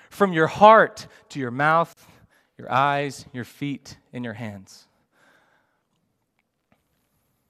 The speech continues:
Here's how I want to finish, 'cause I do, I honestly have a big fear of Proverbs just staying up here. And then you walk out and it just kinda stayed up here.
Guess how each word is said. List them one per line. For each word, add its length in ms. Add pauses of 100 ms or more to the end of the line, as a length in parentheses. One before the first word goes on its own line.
(1000)
Here's 180
how 160
I 20
want 160
to 60
finish, 340
'cause 160
I 80
do, 220
I 100
honestly 300
have 100
a 60
big 240
fear 500
of 180
Proverbs 520
just 120
staying 320
up 140
here. 280 (880)
And 80
then 80
you 100
walk 300
out 140
and 100
it 40
just 140
kinda 140
stayed 340
up 140
here. 340